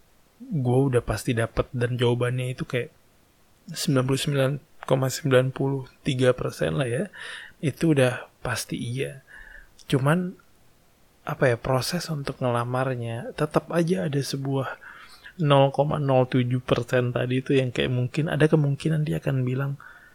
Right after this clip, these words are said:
"Enggak deh," gitu, apa gimana, or something yang kayak, "Em, enggak ah, enggak seru," gitu misalkan, gue nggak tahu. Kayak ada, ada kemungkinan itu yang gue bahkan bikin gue tetap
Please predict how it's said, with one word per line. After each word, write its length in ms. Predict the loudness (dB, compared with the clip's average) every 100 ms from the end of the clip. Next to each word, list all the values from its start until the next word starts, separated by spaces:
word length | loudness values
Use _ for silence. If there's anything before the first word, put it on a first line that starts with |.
| _ _ _ _ _ _
"Enggak 480 | -8 -4 0 0 0
deh," 240 | 0 0 -2 -18 _ _
gitu, 320 | -4 -4 -2 -2
apa 100 | -2
gimana, 400 | 0 0 0 0
or 160 | -2 -4
something 400 | -6 -4 -2 -2
yang 80 | -2
kayak, 240 | -4 -6 -8 -20 -20 -14 0
"Em, 560 | 4 6 6 4 2 -4 _ _ _ _ _
enggak 280 | -4 -2 0
ah, 320 | -2 -2 -4 -8
enggak 160 | -4 -4
seru," 400 | -2 -2 -2 -2 -4
gitu 160 | -4
misalkan, 480 | -4 -4 -6 -8 -8
gue 120 | -4 -4
nggak 100 | -4
tahu. 160 | -6 -8 -14 -18 -20 _ -10
Kayak 240 | -6 -6 -10 _ _ _ _ _ 0
ada, 240 | 2 2
ada 160 | 2 2
kemungkinan 480 | 2 0 0 -2 -2
itu 240 | -4 0 0
yang 160 | 2
gue 180 | 2 0
bahkan 460 | 0 -2 -2 0 0
bikin 340 | 0 0 2
gue 80 | 2
tetap 240 | 0 -10